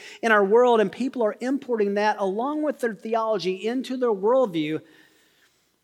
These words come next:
And pundits' opinions become equal to Scripture's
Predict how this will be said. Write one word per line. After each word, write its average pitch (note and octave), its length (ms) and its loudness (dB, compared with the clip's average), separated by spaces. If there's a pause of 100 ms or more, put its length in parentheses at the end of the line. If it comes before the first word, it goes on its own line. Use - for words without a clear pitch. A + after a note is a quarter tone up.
(1040)
And G3 220 -2
pundits' E4+ 640 2
opinions G3 760 0
become G3+ 480 -2
equal F#3 400 -2
to E3+ 160 -8
Scripture's D3+ 1040 -6